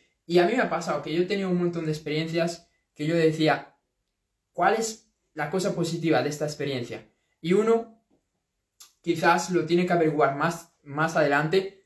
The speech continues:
pero créeme que todas las experiencias que has tenido y que vas a tener tienen algún tipo de lección y puede que tardes un pelín más en, en saberlo o puede que sea una lección que esté escondida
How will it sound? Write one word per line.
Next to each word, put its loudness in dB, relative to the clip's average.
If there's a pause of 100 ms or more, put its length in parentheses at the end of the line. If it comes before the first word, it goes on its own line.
(120)
pero 2
créeme 2
que -6
todas -4
las -2
experiencias -4
que -6 (280)
has -6
tenido 0
y -12
que -6
vas 0
a -4
tener -4 (260)
tienen -2
algún -2
tipo -4
de 2
lección 2
y -6
puede 0
que -2
tardes -2
un -2
pelín -4
más -6
en, -6
en -8
saberlo -2 (240)
o -8
puede 2
que 2
sea 0
una 0
lección -2
que -4
esté -4
escondida -2